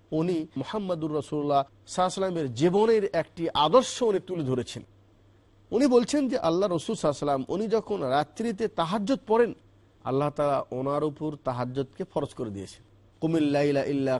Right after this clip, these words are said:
কালিলা নিসফাহু আও ইনকুস মিনহু কালিলা। আল্লাহ বলছেন, "তুমি অর্ধেক রাত অথবা অর্ধেকের কিছু রাত পর্যন্ত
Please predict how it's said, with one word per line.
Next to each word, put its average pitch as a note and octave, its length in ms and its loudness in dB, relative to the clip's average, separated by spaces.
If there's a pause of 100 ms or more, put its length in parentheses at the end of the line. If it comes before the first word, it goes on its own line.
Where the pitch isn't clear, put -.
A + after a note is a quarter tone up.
কালিলা B2+ 460 -2
নিসফাহু C#3 560 -4
আও B2+ 200 -4
ইনকুস C#3 340 -8
মিনহু F3 300 -4
কালিলা। G#3+ 400 -6 (380)
আল্লাহ D3 220 0
বলছেন, D3 300 -4
"তুমি D3+ 240 -6
অর্ধেক D3 480 0
রাত E3 260 0
অথবা D#3 340 -4
অর্ধেকের D#3+ 520 -4
কিছু G#3+ 420 -4
রাত F3+ 300 0
পর্যন্ত G3+ 460 0